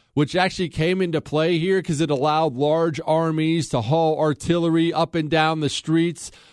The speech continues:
The French army storms into this place. And remember, the French commune, the communists are ready. There are thousands of them, too. They're ready to fight back. The problem is there were lots of troops as part of the French commune.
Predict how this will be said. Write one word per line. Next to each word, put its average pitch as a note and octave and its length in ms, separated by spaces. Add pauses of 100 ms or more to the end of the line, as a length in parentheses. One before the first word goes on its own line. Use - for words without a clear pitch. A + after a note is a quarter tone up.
(280)
The D3 140
French F3 520
army C#3 680 (360)
storms F3 840
into E3 240
this D3 240
place. C3 400
And E3+ 100
remember, G3+ 360
the F3 100
French G#3 320
commune, G#3+ 460
the F3 100
communists G#3+ 560
are F3 80
ready. E3+ 300
There C#3+ 140
are D3+ 40
thousands G3+ 540
of C3 100
them, G3+ 180
too. F#3+ 200
They're E3 100
ready F3+ 280
to D#3+ 100
fight F3+ 260
back. F3+ 400 (760)
The D3+ 120
problem A#3+ 480
is F3+ 260
there G3 140
were G3+ 100
lots F#3+ 300
of C#3+ 140
troops A3+ 500
as A#3 140
part A#3 200
of A3+ 60
the A3+ 80
French A#3+ 420
commune. B3 640